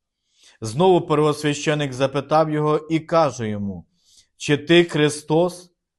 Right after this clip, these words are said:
Син Благословенного?» Ісус же сказав: «Я. І побачите Сина Людського,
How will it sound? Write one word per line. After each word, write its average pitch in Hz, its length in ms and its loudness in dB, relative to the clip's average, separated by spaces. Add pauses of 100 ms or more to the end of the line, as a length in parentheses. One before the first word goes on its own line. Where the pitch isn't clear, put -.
(240)
Син 156 420 -2
Благословенного?» 139 1300 -2 (540)
Ісус 117 460 -12
же 117 180 -8
сказав: 104 680 -14 (1200)
«Я. 90 420 -8 (1400)
І 147 100 -2
побачите 165 760 2
Сина 165 420 -4
Людського, 101 760 -10